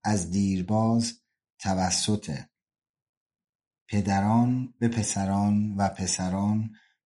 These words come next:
به پسرانشان گفته و داده شده. یعنی، اه، یه فرقی بین، مثلاً خیلی‌ها نمی‌دونن تفاوت بین اعتماد و اعتقاد چیست.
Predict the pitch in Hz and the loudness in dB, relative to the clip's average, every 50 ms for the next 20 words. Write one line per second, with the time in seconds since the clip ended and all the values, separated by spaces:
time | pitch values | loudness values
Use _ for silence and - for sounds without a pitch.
0 | _ - 117 113 113 - 98 - - 101 95 92 101 113 131 131 131 120 - - | _ -2 -2 -2 -2 -2 -2 -2 0 0 2 2 4 4 4 4 4 2 2 2
1 | 117 113 113 117 117 101 95 - - - - 104 104 104 101 101 101 101 101 101 | 2 2 2 2 0 -2 -4 -6 -6 -6 -2 0 0 0 0 0 -2 -2 -2 -4
2 | 104 - - 82 80 78 80 82 - - - 60 - - - - - _ _ _ | -4 -6 -8 -8 -8 -6 -6 -4 -4 -4 -4 -6 -10 -18 -20 -20 -20 _ _ _
3 | _ _ _ _ _ _ _ _ - - 127 127 139 156 160 156 151 - - - | _ _ _ _ _ _ _ _ 0 4 4 6 8 6 6 4 2 -2 -10 -18
4 | _ _ _ _ _ _ _ _ 110 113 113 110 110 110 110 110 107 107 - - | _ _ _ _ _ _ _ _ 2 4 6 6 6 6 4 4 2 0 -4 -8
5 | - - 131 143 147 147 - - 143 143 147 151 151 139 147 147 139 147 143 143 | -4 2 4 4 4 4 4 6 8 8 8 8 6 4 4 4 6 6 6 6
6 | 143 143 139 147 143 143 143 143 143 143 - - _ _ _ _ _ _ _ _ | 6 6 6 6 6 8 6 6 4 2 -2 -12 _ _ _ _ _ _ _ _
7 | _ _ _ _ _ _ _ _ _ _ _ _ _ _ _ _ _ _ _ - | _ _ _ _ _ _ _ _ _ _ _ _ _ _ _ _ _ _ _ -6
8 | - - - 107 107 104 - - 117 113 110 120 123 123 123 120 - 123 131 131 | -2 0 2 2 2 2 2 2 4 4 4 4 4 2 2 0 2 2 2 4
9 | 127 120 104 113 107 104 104 101 104 - 107 104 - - 104 104 120 127 - 143 | 4 4 4 4 4 4 4 2 2 2 0 0 0 0 0 2 2 2 2 2
10 | 131 143 139 139 143 143 - - 113 117 113 113 104 - - 113 101 104 113 120 | 2 2 2 2 2 0 0 0 0 0 2 0 -2 -2 0 2 2 4 4 4
11 | 127 120 107 101 - - - - _ _ _ - 110 123 120 - - 113 113 - | 6 4 4 2 0 -4 -12 -16 _ _ _ 0 2 2 4 4 2 0 0 0
12 | 110 107 - - 107 - - 120 123 127 127 - - - - 131 - - - - | -2 -2 0 -2 -2 0 2 2 2 2 2 0 -2 -2 -2 -2 -2 -4 -4 -4
13 | - | -8